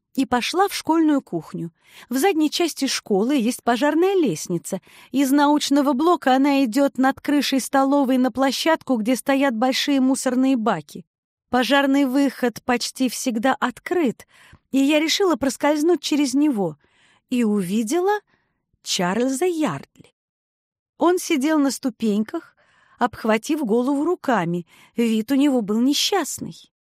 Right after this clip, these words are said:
Но это не все. Видите ли, боже, не могу поверить, что я это говорю, но у него что-то было на рубашке.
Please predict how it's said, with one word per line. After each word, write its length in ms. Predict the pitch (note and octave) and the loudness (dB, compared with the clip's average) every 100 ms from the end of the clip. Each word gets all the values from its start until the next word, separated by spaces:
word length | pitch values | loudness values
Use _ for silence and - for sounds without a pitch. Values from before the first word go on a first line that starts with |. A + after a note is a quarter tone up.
| _ _ _ _ _ | _ _ _ _ _
Но 160 | A#3 F#3 | -2 0
это 180 | F3 | -2
не 120 | A3 A#3+ | -4 -2
все. 440 | - - C4+ D3+ - _ _ _ _ _ _ _ F3+ | -4 -4 -4 -4 -12 _ _ _ _ _ _ _ -4
Видите 480 | F3 F#3 E3+ - | -2 -2 -4 -8
ли, 220 | F3 F3 - _ _ _ _ _ _ _ _ _ | -8 -8 -12 _ _ _ _ _ _ _ _ _
боже, 280 | F#3+ E3 E3+ | -8 -6 -2
не 80 | F#3 | 0
могу 240 | G3 G3+ | 0 -2
поверить, 600 | - A#3 B3 D4+ D4+ F#3+ - | -2 -2 -2 0 0 -2 -6
что 220 | - F3+ | -8 -6
я 240 | F3+ G3+ | -4 -4
это 160 | F3 E3 | -4 -8
говорю, 600 | E3 D3+ F3+ D4 C#4+ - _ _ _ _ _ _ _ B3+ | -6 -4 -2 -2 -2 -6 _ _ _ _ _ _ _ 0
но 240 | G#3+ G#3+ | 2 2
у 100 | A3 | 2
него 340 | G#3+ G3+ A3 A#3+ | 2 2 2 0
что-то 480 | - A3+ C4 D#4 | -2 -2 -2 0
было 340 | B3 G#3+ G#3+ B3+ | -2 0 2 2
на 140 | C4+ | 2
рубашке. 720 | C#4+ E4 F4 A3 - - - | 2 0 -2 -2 -6 -12 -16